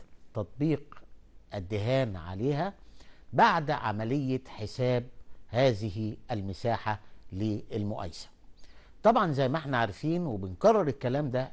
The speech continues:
عدة مرات، ان انا علشان احل اي مقايسة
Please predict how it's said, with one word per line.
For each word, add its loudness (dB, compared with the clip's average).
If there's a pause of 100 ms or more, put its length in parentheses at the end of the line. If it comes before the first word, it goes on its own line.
عدة -2
مرات، 0 (520)
ان 0
انا 0 (100)
علشان -2
احل -4
اي -2
مقايسة -4